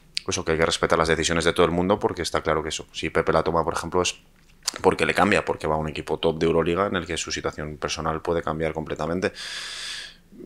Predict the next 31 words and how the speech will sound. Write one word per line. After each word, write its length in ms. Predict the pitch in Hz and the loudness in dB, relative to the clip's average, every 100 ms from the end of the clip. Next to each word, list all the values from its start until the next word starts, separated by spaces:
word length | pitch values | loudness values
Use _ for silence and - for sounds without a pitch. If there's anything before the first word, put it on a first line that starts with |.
| - | 2
A 80 | 82 | 4
mí 80 | |
me 80 | 101 | 6
gusta 240 | 92 - 87 | 6 4 2
cumplir 300 | 87 82 80 | 2 0 2
los, 520 | 82 - - - - | 2 4 2 -2 -8
los 220 | 80 78 | -6 -4
contratos, 460 | - 80 85 87 - | -2 2 2 2 0
obviamente, 460 | 82 80 85 85 113 | 2 2 2 0 0
pero, 600 | - 82 78 76 76 - | 2 0 0 -2 -4 -4
pero 140 | 76 73 | -4 -2
bueno, 220 | 82 110 | -2 -2
si 380 | - 82 76 73 | -4 -4 -4 -6
viniese 320 | 78 80 - | -4 -2 0
un 60 | 85 | 0
equipo 240 | 82 82 | 0 -2
A 20 | |
C 140 | - 85 | 0 0
B, 100 | - | 2
que 140 | 80 | 4
no 80 | 82 | 6
va 60 | |
a 40 | 80 | 6
venir, 240 | 78 98 | 4 -2
no 60 | 85 | -4
os 100 | - | -4
preocupéis, 440 | 80 76 85 85 | -2 2 2 4
no 80 | 80 | 4
va 60 | 78 | 4
a 40 | |
venir, 220 | 78 101 | 4 2